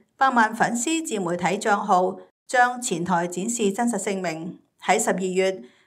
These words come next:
五十萬粉絲自媒體賬號前台展示真實姓名，十萬粉絲嘅賬號後台實名，前台展示職業信息。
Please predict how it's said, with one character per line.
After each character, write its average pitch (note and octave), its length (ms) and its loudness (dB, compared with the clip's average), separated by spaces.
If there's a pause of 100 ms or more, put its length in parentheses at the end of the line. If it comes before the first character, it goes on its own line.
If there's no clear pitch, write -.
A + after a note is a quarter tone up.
五 A#3 100 0
十 C#4+ 140 4
萬 A3+ 260 2
粉 A#3 200 -2
絲 E4+ 260 -2
自 A#3+ 140 -4
媒 E3+ 200 -4
體 F#3 260 0
賬 A3 220 0
號 F#3+ 360 0
前 F3+ 280 -4
台 F3 260 0
展 F3 240 -6
示 G3+ 240 0
真 A3 160 -2
實 G#3+ 100 -4
姓 F#3 220 -4
名， D3 360 -6 (320)
十 - 180 2
萬 A#3+ 280 2
粉 G3 220 0
絲 D#4+ 280 -2
嘅 A3+ 180 2
賬 G3+ 240 0
號 F#3+ 300 4
後 F#3+ 280 0
台 E3+ 220 4
實 E3 240 2
名， E3+ 420 -2 (140)
前 G3+ 240 0
台 F#3 260 6
展 F#3 280 -4
示 A#3+ 120 -2 (140)
職 - 80 -4
業 G3 180 0
信 F#3+ 220 -2
息。 C4 200 -2